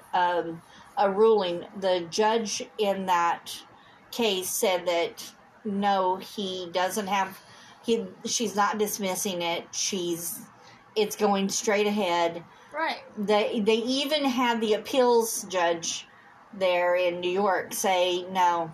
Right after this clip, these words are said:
Speaker 1: it's, it's going
Speaker 2: It's
Speaker 1: forward."
Speaker 2: completely valid.
Speaker 1: Yeah.
Speaker 2: He went on television and mocked her again. Also, to anybody who's sitting here thinking that he was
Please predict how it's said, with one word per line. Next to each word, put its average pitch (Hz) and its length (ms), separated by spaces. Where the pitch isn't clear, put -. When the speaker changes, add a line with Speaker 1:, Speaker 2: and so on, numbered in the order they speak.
Speaker 1:
it's, - 520
it's 214 340
going 190 340
Speaker 2:
It's 170 120
Speaker 1:
forward." 247 340
Speaker 2:
completely - 340
valid. 415 540
Speaker 1:
Yeah. 180 400
Speaker 2:
He 440 120
went 381 160
on 339 140
television 277 840
and 294 200
mocked 330 340
her 269 320
again. 330 460
Also, - 380
to - 180
anybody 392 540
who's 285 300
sitting 392 340
here - 420
thinking 427 420
that 254 160
he 294 460
was 269 400